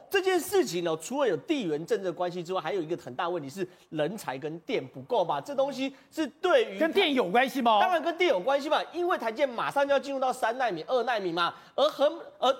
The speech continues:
Speaker 1: 整个台湾的用电已经讲了嘛，今年成长是四趴多，已经远超原
Speaker 2: 四点六趴。
Speaker 1: 对，是远超原本的预期两趴多嘛。那如果台积电继续发展下去的话，再提
Speaker 2: 哎，有人算过，那是三个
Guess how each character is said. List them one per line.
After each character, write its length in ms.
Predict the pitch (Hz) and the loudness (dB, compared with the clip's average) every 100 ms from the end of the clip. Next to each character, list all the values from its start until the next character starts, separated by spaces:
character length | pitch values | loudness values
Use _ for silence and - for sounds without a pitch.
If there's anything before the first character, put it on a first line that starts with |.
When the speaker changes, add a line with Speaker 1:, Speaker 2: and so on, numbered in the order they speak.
| - | -2
Speaker 1:
整 400 | 254 208 190 196 | 0 2 0 -6
个 220 | 220 196 | 0 0
台 220 | 175 180 | 0 0
湾 180 | 214 277 | 2 2
的 60 | 233 | 0
用 160 | 285 269 | 0 0
电 120 | 226 | 0
已 40 | |
经 120 | 196 | -2
讲 160 | 247 175 | -4 -4
了 60 | 165 | -4
嘛， 120 | 156 - - | -8 -10 -4
今 160 | 330 | 0
年 100 | 320 | 0
成 120 | 269 | 2
长 100 | 220 | 0
是 80 | 190 | -2
四 320 | 262 - 339 | -8 -6 -4
趴 260 | 170 196 202 | -2 0 0
多， 160 | 214 190 | 0 -4
已 40 | |
经 180 | 240 294 | -4 -2
远 280 | 269 175 151 | 0 0 -2
超 200 | - 269 | 0 0
原 120 | 240 | 2
Speaker 2:
四 80 | 262 | 0
点 300 | 208 139 143 | 0 0 2
六 260 | 311 220 | 2 2
趴。 320 | 135 220 202 311 | 4 4 4 4
Speaker 1:
对， 120 | 285 | 2
是 260 | - 349 247 | 0 -8 -2
远 320 | 233 202 196 | 0 0 -2
超 260 | 285 330 | 2 2
原 200 | 294 233 285 | 2 0 0
本 100 | 202 | 0
的 60 | |
预 160 | 240 311 | 0 -4
期 180 | - 208 | -4 -2
两 240 | 196 151 | -2 -2
趴 220 | 151 208 240 | 0 0 4
多 140 | 262 | 4
嘛。 180 | 254 - - - | 2 0 -6 -2
那 80 | 359 | 0
如 120 | 359 | 4
果 100 | 381 | 4
台 160 | 226 240 | 2 -2
积 40 | |
电 140 | 311 269 | -4 -4
继 140 | 370 | -2
续 80 | 349 | 0
发 140 | 339 | 0
展 100 | 277 | 0
下 120 | 285 | 0
去 60 | 285 | 2
的 80 | 269 | 0
话， 80 | - - - | -2 -16 -2
再 200 | 392 311 | 0 2
提 120 | 202 | 2
Speaker 2:
哎， 40 | 294 | 2
有 180 | 269 202 | 4 2
人 100 | 269 | 2
算 160 | 311 | 2
过， 220 | 277 262 - - - | 4 4 2 -12 -4
那 160 | 311 311 | 0 2
是 100 | 277 | 0
三 380 | - 339 311 330 | -2 0 2 2
个 140 | 277 | -2